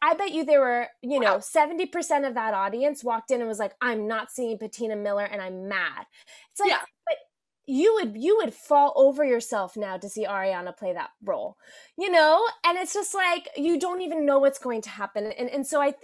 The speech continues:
Speaker 1: I feel like that is the most difficult part. Um,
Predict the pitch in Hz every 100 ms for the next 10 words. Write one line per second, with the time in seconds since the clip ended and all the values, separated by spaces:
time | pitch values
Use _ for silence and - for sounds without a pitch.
0 | - 277 349 370 330 233 226 214 208 202
1 | 190 214 202 202 202 196 _ _ - 202
2 | 180 - - _ 240 233 214 180